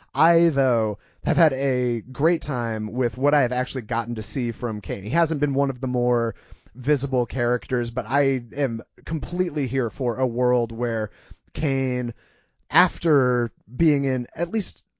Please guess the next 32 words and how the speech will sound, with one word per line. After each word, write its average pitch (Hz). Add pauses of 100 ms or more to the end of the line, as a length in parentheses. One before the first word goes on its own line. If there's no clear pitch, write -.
(320)
moderately 151
hot 170
water 175
this 151
last 160
week, 151
and 139
we'll 131
see 123
what 135
becomes 127
of 131
that 135
going 123
forward, 135 (500)
I 165
would 143
be 113
all 147
about 110
a 147
world 127
where 117 (1040)
Kane 127 (380)
becomes 156
this 139
kind 143
of, 131
like, 120 (460)
wild 135
card 131 (100)
rogue 131